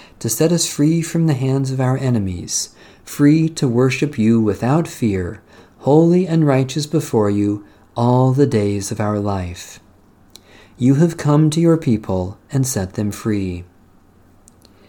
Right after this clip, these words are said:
And you, child, shall be called the prophet of the Most High, for you will go before the Lord to prepare the way,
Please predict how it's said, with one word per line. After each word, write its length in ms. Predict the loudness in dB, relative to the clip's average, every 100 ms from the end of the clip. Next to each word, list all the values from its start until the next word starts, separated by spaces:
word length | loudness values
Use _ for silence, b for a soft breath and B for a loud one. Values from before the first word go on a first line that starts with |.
| b b b -2
And 200 | 0 6
you, 240 | 8 8
child, 520 | 6 0 0 2 0
shall 200 | -2 0
be 140 | 2 2
called 380 | 2 2 2 2
the 80 |
prophet 540 | -2 -2 -2 0 -2 -4
of 140 | -2
the 80 | 0
Most 340 | 2 0 0
High, 440 | -4 -4 -4 -6 -12 B B B
for 140 | -2
you 180 | 0 4
will 120 | 4 4
go 240 | 4 2
before 380 | 0 0 2 2
the 100 | 2
Lord 440 | 2 2 0 -2
to 100 | -6
prepare 420 | -6 -4 0 0
the 100 | 0
way, 500 | 0 0 -2 -4 -8